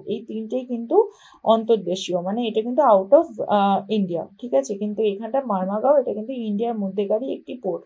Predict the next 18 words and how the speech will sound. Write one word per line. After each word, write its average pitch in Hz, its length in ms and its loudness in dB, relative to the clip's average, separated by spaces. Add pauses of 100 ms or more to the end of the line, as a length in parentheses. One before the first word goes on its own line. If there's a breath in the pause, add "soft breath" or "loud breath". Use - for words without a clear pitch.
আচ্ছা, 214 240 -6
তাও 220 420 2
আমরা 220 280 -2
যদি 233 260 -8
ভাবি 220 380 -6
হাম্বানটোটা 220 600 -2
সম্পর্কে, 233 580 -4 (640 loud breath)
হাম্বানটোটা 247 580 4
is 269 540 2
in 220 340 2
news, 240 460 0
অনেক 208 360 -2
বছর 254 260 2
ধরে 262 320 2
রয়েছে, 254 360 -2
খুবই 240 320 -4
important। 247 640 0
কারণ 254 360 4